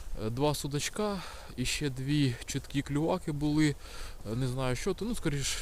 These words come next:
за все, теж судаки були. М, ну, клювань реально більше, ніж минулого разу. Ну, щучка, е, минулого разу була кілушечка, тобто по якості, е, на воблери було краще,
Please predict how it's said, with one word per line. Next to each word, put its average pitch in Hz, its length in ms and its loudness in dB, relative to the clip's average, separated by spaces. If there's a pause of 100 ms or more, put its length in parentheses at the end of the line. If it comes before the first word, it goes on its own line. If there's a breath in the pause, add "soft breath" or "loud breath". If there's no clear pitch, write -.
за 143 120 4
все, - 220 2
теж - 260 4
судаки 156 380 2
були. 160 380 4 (840 loud breath)
М, 123 320 -2
ну, 180 220 2 (120)
клювань 147 400 2
реально 147 280 0
більше, 110 420 -2
ніж 127 300 0 (200 loud breath)
минулого 127 440 0
разу. 147 280 2
Ну, 151 140 0
щучка, 151 500 -2 (500 loud breath)
е, 117 120 0
минулого 127 440 0
разу 139 260 0
була 123 300 2
кілушечка, 160 680 -2
тобто 139 280 -2
по 135 140 0
якості, 151 720 0 (580 loud breath)
е, 120 140 0
на 123 120 2
воблери 139 580 4 (180 loud breath)
було 131 320 0
краще, 107 560 0